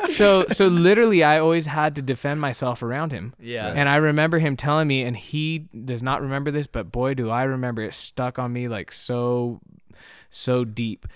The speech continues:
Speaker 1: When I got my first website done for, uh, like, close to a thousand dollars,
Speaker 2: Yeah.
Speaker 1: he said, "You will never make that money back."
Speaker 2: <laughs>
Speaker 1: But he was stupid and in high school, and I was
Speaker 3: Mm.
Speaker 1: also,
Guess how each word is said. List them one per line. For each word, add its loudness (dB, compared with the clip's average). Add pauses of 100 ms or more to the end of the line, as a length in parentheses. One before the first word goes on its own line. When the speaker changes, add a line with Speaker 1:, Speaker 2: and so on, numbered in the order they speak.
(440)
Speaker 1:
When -6
I -4
got -2
my -8
first -4
website 0
done -4
for, -8
uh, -10 (260)
like, -12
close -6
to -4
a -8
thousand -6
dollars, -4
Speaker 2:
Yeah. -14 (580)
Speaker 1:
he -8
said, -8
"You -6
will -8
never -8
make -10
that -8
money -8
back." -6
Speaker 2:
<laughs> -4 (540)
Speaker 1:
But 2
he 2
was 4
stupid 2
and 2
in 4
high 4
school, 0
and -2
I 2
was 0
Speaker 3:
Mm. -6
Speaker 1:
also, -4